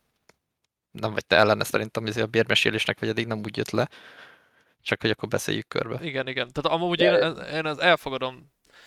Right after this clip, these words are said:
Speaker 2: Ö, én úgy gondolom,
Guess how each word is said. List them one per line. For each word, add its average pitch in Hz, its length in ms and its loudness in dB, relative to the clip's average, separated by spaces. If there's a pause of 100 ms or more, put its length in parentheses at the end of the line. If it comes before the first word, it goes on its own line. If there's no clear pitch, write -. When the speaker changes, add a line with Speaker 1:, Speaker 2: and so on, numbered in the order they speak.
(1300)
Speaker 2:
Ö, 160 320 0 (160)
én 170 140 2
úgy 214 180 -2
gondolom, 139 560 0